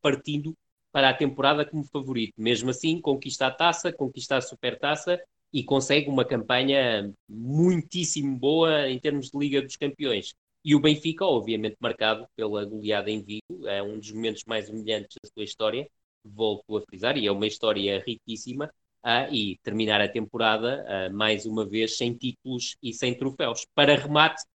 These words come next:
para mim, o, o grande jogo da, da temporada é claramente o Sporting dois Porto zero.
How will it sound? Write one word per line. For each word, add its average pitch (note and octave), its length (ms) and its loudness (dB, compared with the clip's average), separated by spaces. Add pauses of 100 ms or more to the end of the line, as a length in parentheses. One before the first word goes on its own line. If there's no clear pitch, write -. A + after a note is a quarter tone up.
(240)
para D#3 180 8
mim, D#3+ 300 6
o, B2 400 0
o A2 60 -6
grande C3+ 360 4
jogo A#2 380 2
da, G#2 220 2
da G#2+ 100 -2
temporada A2+ 480 0
é A2+ 60 2
claramente A2 540 0
o A#2 60 -8
Sporting A2+ 680 -4
dois A2+ 340 0
Porto - 340 -6
zero. A#2+ 320 0